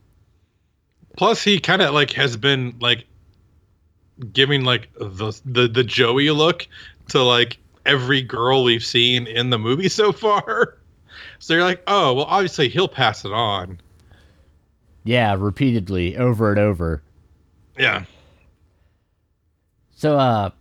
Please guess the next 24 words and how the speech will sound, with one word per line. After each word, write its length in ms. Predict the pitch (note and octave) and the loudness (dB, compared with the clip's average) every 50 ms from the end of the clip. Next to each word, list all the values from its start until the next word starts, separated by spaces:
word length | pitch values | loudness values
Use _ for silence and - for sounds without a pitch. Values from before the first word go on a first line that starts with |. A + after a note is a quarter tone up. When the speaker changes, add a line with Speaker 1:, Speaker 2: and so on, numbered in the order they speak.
| _ - | _ -6
Speaker 2:
it's 180 | - E3 C3 D3 | -4 -4 -2 0
been 120 | G3 G#3+ | 0 0
a 40 | G3+ | 0
couple 300 | - - F#3+ F#3+ - F3 | 0 0 -2 -2 -2 -4
days, 720 | D#3 C3+ D3 D3 C#3+ C#3 C#3+ C#3+ C#3+ C3 A#2 - - - - | -4 0 0 2 2 2 2 2 2 0 -2 -4 -10 -12 -6
and 180 | - C3+ A#2+ A#2 | -4 -4 -2 -2
she's 260 | - D#3+ D#3 C3+ C#3+ | 0 0 0 2 2
on 180 | D3 D3 D3 | 2 2 2
the 60 | C#3 B2 | 2 2
mend. 560 | A#2 A#2 A#2+ A#2+ A#2+ A#2+ A#2+ A#2 A2+ A2 G2+ - _ _ _ _ _ _ _ _ - - | 4 4 4 4 4 4 2 2 0 -2 -4 -8 _ _ _ _ _ _ _ _ -14 -8
Everybody 380 | C3 D#3 D#3 D#3 D3 D3 D3 B2 | -4 -2 0 0 2 0 0 2
goes 280 | C3 C#3 C3 B2 - | 2 2 0 0 0
home. 480 | - B2 B2 A#2+ A#2 A#2 A#2 A#2 A#2 - _ _ _ _ _ _ _ _ _ _ _ _ _ _ _ _ _ _ _ - - | 0 2 2 4 4 4 2 2 0 -2 _ _ _ _ _ _ _ _ _ _ _ _ _ _ _ _ _ _ _ -8 -4
Old, 240 | C3 D3 D3+ D3+ | -2 0 2 2
uh, 220 | D3 C#3+ C3 A#2+ A2 | 2 2 2 0 0
Twenty-one 420 | - - D#3 D#3+ E3 D#3 D3 C3+ | -2 -2 0 0 2 2 2 0
Jump 220 | A#2 C3+ D3 C#3 A#2+ | 2 0 0 0 -2
Street 320 | - - C3+ C3 B2+ A2 | -4 -2 0 0 2 2
hasn't 320 | A2 A2+ A#2+ A#2 A2+ A#2 | 0 0 0 0 -2 -4
seen 200 | A#2 - B2+ A#2 | -4 0 0 2
the 80 | A2+ A2 | 2 2
It 160 | A2 A2+ G2+ | 0 -2 -4
Follows 440 | - - A#2+ A2+ A2 A2 G#2+ G#2 F#2+ | -2 0 2 2 2 2 2 0 0
monster. 600 | G2 G#2 G#2 G2+ G2 - - G#2+ G2 G2+ G2 F#2+ | 0 2 2 2 0 -2 -2 0 0 0 0 -2